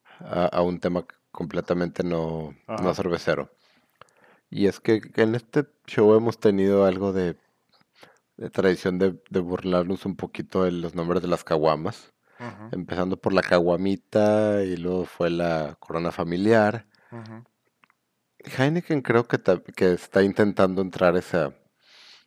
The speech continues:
Speaker 2: Competencia.
Speaker 1: esa competencia. Y creo que habla un poquito de, de Heineken, de, de cómo se,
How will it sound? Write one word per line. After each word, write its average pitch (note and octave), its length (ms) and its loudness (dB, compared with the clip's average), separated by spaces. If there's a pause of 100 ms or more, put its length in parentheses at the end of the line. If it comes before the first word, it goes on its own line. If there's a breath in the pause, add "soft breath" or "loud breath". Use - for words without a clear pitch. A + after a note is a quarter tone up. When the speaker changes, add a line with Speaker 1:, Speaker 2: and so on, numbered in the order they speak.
Speaker 2:
Competencia. G#2+ 480 -6
Speaker 1:
esa G#2 200 0
competencia. G#2 800 -2 (420 soft breath)
Y A2+ 100 -2
creo A#2 260 4
que - 80 2
habla G#2+ 200 6
un G#2+ 100 -2
poquito - 480 -2
de, E2+ 200 0 (120)
de - 280 -4
Heineken, F2+ 640 -2
de, D#2+ 220 2
de F2 200 -4
cómo F2+ 280 -4
se, E2 420 0